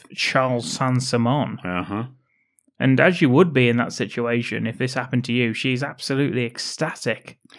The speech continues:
Speaker 2: Yeah, it, it, it's the opening night, isn't it? It's, it's an opening, it's a flyer for the opening night. And she says, "Why was it sent to me?" And
Speaker 1: It
Speaker 2: the answer
Speaker 1: wasn't.
Speaker 2: is, it wasn't.
Speaker 1: It wasn't.
Speaker 2: Yeah,
Speaker 1: It was
Speaker 2: exactly, it
Speaker 1: blown
Speaker 2: wasn't.
Speaker 1: into your face.
Speaker 2: Yeah,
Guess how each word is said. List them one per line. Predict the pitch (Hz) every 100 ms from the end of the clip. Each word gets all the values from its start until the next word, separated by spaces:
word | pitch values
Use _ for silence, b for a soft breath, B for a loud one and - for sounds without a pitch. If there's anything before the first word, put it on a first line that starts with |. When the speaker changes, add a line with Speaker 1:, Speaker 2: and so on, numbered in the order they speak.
| b b -
Speaker 2:
Yeah, | 240 262 143
it, | 127 135
it, | 131 135
it's | 139 131
the | 120
opening | 120 139 135 117
night, | 120 156 - - - _ -
isn't | 123 120
it? | 95 80
It's, | -
it's | 107 -
an | 110
opening, | 107 123 117 101
it's | -
a | 95
flyer | - 110 120 101 85
for | 107
the | 98
opening | 104 101 95
night. | 95 101 85 -
And | 101
she | - 123
says, | - 110 87
"Why | 92 117 156
was | 120 107
it |
sent | - - 107 107
to | -
me?" | 104 156 175 78 - _ _ _ _ _ - -
And | 135
Speaker 1:
It |
Speaker 2:
the | 196
answer | 180
Speaker 1:
wasn't. | 117 101
Speaker 2:
is, | 117
it | 131
wasn't. | 156 127 98 85
Speaker 1:
It | 151
wasn't. | 143
Speaker 2:
Yeah, | 117
Speaker 1:
It |
was | 117
Speaker 2:
exactly, | 123
it | 123
Speaker 1:
blown | 135
Speaker 2:
wasn't. | 135 131
Speaker 1:
into | 127 131
your | 123
face. | - 139 120 131
Speaker 2:
Yeah, | 127 95